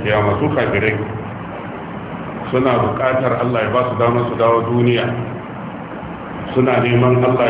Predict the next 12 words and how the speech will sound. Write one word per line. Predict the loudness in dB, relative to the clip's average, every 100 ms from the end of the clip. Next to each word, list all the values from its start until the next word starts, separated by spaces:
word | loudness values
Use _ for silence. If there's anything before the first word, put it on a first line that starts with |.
| 2
ya | 4
ba | 4 4
su | 2 2
dama | 2 2 2 0 -2 -4 -6 -6 -6 -6 -6 -6 -8 -8 -6
su | 0
dawo | 2 6 6
duniya | 6 6 6 4 2
saboda | 2 2 2
me? | 0 -2 -6
Su | -4 0
sake | 0 0 2
ayyuka. | 0 2 -2